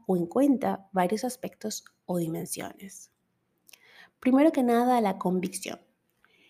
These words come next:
El grado en que se está convencido de la realidad de las creencias delirantes. Luego tenemos la extensión,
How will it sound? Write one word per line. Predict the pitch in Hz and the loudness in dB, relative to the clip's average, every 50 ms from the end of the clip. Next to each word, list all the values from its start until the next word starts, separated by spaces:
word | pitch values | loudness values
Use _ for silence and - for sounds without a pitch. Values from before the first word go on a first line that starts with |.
| _ _ _ _ - | _ _ _ _ -2
El | - 233 240 226 | 2 4 4 6
grado | 254 269 277 302 330 349 339 339 | 4 4 4 4 6 4 4 4
en | 240 233 226 | 2 0 2
que | 226 208 | 0 -2
se | - - 196 | -2 -2 -4
está | 190 - - 196 190 196 208 196 - - | -4 -4 -2 -2 -2 -2 -2 -6 -8 -4
convencido | - 233 220 208 196 185 185 185 190 - - 269 294 311 285 254 240 | -2 0 0 2 0 0 0 -2 -4 -4 -2 0 2 2 2 2 0
de | 220 196 | -2 -2
la | 185 175 | -4 -4
realidad | 175 202 220 233 214 196 185 190 202 196 180 | -4 -2 -2 0 0 0 2 0 0 -2 0
de | 180 175 | -2 -2
las | 175 175 - | -4 -4 -8
creencias | - - - 180 175 175 170 170 - 180 180 | -12 -8 -4 -4 -2 -2 -2 -4 -4 -4 -4
delirantes. | 180 175 175 180 196 208 214 196 196 - 196 - - - _ _ _ _ _ _ _ _ _ _ _ _ _ _ _ _ _ _ - | -4 -4 -4 -2 -2 0 -2 -2 -4 -6 -12 -14 -14 -14 _ _ _ _ _ _ _ _ _ _ _ _ _ _ _ _ _ _ 4
Luego | 196 190 190 190 190 | 8 8 10 10 8
tenemos | 196 220 196 185 190 208 226 247 254 240 - | 8 6 6 6 6 6 6 6 4 4 0
la | 202 185 175 | -4 -6 -6
extensión, | 170 170 - - - 185 165 170 - - 254 277 269 247 226 - | -6 -6 -8 -12 -10 -8 -8 -4 0 2 2 2 2 0 -4 -8